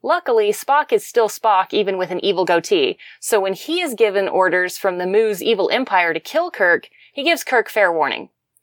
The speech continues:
In the meantime, Uhura uses her wiles and her knife to both lure and threaten a charmingly decisive but evil and rapey Sulu.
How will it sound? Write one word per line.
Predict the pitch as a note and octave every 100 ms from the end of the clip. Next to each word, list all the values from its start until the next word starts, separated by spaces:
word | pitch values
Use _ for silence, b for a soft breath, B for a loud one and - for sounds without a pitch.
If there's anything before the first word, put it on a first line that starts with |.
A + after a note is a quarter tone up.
| B B
In | - F#3+
the |
meantime, | F#3 C4 D4+ - E3 D#3 E3 -
Uhura | F#3+ B3+ A#3+
uses | G#3+ F#3 F3
her | G#3
wiles | F#3+ F#3+ F3 F3+ -
and | F#3 E3+
her | E3
knife | F#3 A3 F3+ -
to | G#3+
both | F#3+ F3 G3
lure | G#3+ A3+ G#3
and | - D4 E4
threaten | - F#3 D#3+ F3
a | E3
charmingly | - A3+ A#3+ A3+ G3+
decisive | F3+ - F#3+ F3+ F#3 D#3+
but | E3+
evil | F#3 G#3 F#3
and | E3
rapey | E3 F3 F3+ D#3
Sulu. | - E3+ D3